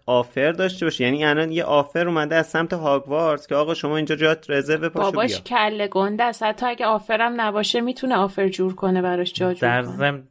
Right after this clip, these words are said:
Speaker 3: داره کلاً چرت و پرت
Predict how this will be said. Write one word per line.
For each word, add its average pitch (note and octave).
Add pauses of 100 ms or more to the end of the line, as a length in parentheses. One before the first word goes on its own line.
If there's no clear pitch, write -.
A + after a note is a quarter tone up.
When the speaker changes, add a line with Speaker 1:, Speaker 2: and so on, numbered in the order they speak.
(140)
Speaker 3:
داره A#2+
کلاً A#2+ (380)
چرت A2
و A2
پرت B2